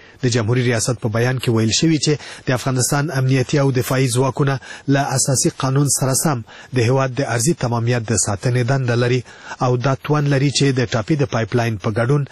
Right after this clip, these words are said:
د هیواد د عامه تاسیساتو ساتنه وکړي. بیان زیاتوي چې د دې پروژې د امنیت لپاره افغان حکومت یو ځانګړی ځواک چمتو کړی دی. په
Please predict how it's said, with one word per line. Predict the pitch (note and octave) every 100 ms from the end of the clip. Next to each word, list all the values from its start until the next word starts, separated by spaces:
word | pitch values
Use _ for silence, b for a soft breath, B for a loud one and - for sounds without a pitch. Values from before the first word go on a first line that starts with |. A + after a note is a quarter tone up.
| B B C3
د |
هیواد | A#2 B2 B2+ B2+
د | A#2+
عامه | A2 C#3+
تاسیساتو | D#3 B2+ - G#2 - G2+ - -
ساتنه | C3 D3+ B2
وکړي. | B2 - C3 B2 _ _ _ _
بیان | B2 B2 C3+
زیاتوي | C3+ C3 C#3+ C#3
چې | C3 C#3+ B B B
د | C#3+
دې | D3 -
پروژې | B2+ B2+ C3
د | B2 B2
امنیت | B2+ D3+ -
لپاره | C#3 C#3+ C#3+ C3+ B B
افغان | A#2+ B2+ C3+ C3
حکومت | B2 - C#3+ B2 - b b
یو | C3 A#2+
ځانګړی | A#2 A#2+ B2+ D#3+ C#3 A2
ځواک | A2+ G#2+ - -
چمتو | B2+ A#2+
کړی | C#3+ D3+ B2+ B2
دی. | C#3 - _ _ -
په | -